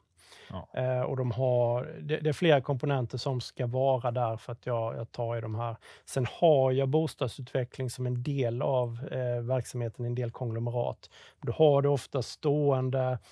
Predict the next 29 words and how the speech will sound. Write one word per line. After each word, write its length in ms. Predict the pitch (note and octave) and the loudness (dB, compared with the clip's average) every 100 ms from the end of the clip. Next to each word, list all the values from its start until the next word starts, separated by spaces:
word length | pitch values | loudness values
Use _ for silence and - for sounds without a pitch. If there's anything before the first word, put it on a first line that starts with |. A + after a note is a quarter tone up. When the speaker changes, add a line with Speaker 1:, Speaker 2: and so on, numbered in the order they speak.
| - - - _ | -20 -20 -20 _
Speaker 2:
eh, 260 | F3+ C3+ B2 | -4 -2 -2
tillgångar 640 | - D#3 C#3+ C3+ C3 A#2+ | 2 2 4 4 2 0
som 200 | A#2 C#3+ | -2 -2
genererar 520 | B2+ C#3+ C3+ C#3 C3 B2 | 2 4 4 4 2 0
kassaflöden 840 | C3+ C3 - A#2+ C3+ A#2 A#2+ A#2+ | 0 0 -2 -6 -2 -2 -2 -4
som 180 | - A#2+ | -6 -6
så 120 | B2 | -6
att 100 | - | -4
säga, 340 | C3+ B2 A#2 - - - F#2+ - _ | 0 2 0 -4 -18 -18 -18 -20 _
Speaker 1:
Ja. 80 | - | -6
Speaker 2:
eh, 420 | B2 A#2+ B2 A#2+ G2 - - _ - | -2 0 0 -2 -6 -14 -20 _ -4
ja, 180 | D3 | -4
finansierar 800 | - D3 C3 A2 D3 B2+ A2+ A#2 | 0 2 2 2 0 0 0 -2
det 60 | A#2 | -2
här. 240 | B2 A#2 - _ | -2 -2 -8 _
Men, 420 | - C#3 B2+ B2+ B2+ | -14 -8 -4 -4 -2
men 220 | C3 B2 | -2 2
bara 160 | C#3 | 2
köpa 380 | B2+ D#3 C#3 C3 | 2 0 0 -2
bolag 360 | A#2+ C#3 B2+ A#2+ | 0 0 0 0
med 140 | B2 | -2
land 560 | A#2+ B2 A2 A#2+ B2+ A2+ - | -2 -2 0 -2 -4 -4 -8
som 200 | C3 A#2 | -8 -6
du 60 | |
ska 160 | A2+ C3 | -2 -2
bygga 420 | B2 C#3+ B2 B2+ | 0 0 0 -2
något 340 | C#3 B2 - | -2 -6 -8
och 80 | - | -10
sälja 540 | - C3 C3 A2 A2+ | -4 -2 0 -2 -4